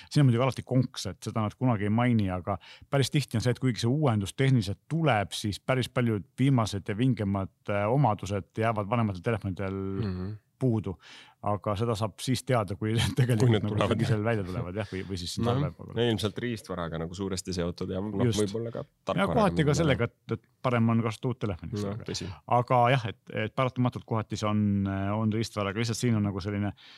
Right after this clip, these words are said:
Speaker 1: nüanss on see, et kui Androidi puhul kogu aeg kurdetakse seda, et uuendusi ei tule ja vanemad telefonid ei saa ja tulevad ainult turvauuendusi,
Speaker 2: Mhm.
Speaker 1: siis tegelikult ega see, äh, ai-, uus ios väga vana, vanadel telefonidel on ka põhimõtteliselt pigem turvavõetus kui,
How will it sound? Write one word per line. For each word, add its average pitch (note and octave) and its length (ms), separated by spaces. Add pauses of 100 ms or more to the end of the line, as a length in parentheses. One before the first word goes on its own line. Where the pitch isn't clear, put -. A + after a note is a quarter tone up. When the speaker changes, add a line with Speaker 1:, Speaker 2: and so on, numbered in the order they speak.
(260)
Speaker 1:
nüanss B2+ 320
on A2 80
see, A2+ 320
et - 140
kui G#2 560
Androidi G#2+ 340
puhul G2 280
kogu A2 200
aeg G#2+ 80
kurdetakse A2 480
seda, G2+ 240
et - 320
uuendusi G#2 480
ei G2+ 80
tule A#2 400
ja G#2 180
vanemad A2 320
telefonid G#2+ 420
ei G2+ 60
saa C3 360
ja G#2 160 (320)
tulevad B2 240
ainult A2+ 120
turvauuendusi, A2+ 720
Speaker 2:
Mhm. G#2 60
Speaker 1:
siis A#2+ 80
tegelikult A2 420
ega G#2 140
see, G#2+ 180 (400)
äh, G#2+ 480 (720)
ai-, C3+ 240
uus C#3+ 280
ios C#3+ 380
väga B2+ 220
vana, C3 340
vanadel A#2+ 340
telefonidel A2 520
on A2 80
ka B2 100
põhimõtteliselt B2 540
pigem C#3 240
turvavõetus A#2 520
kui, B2 160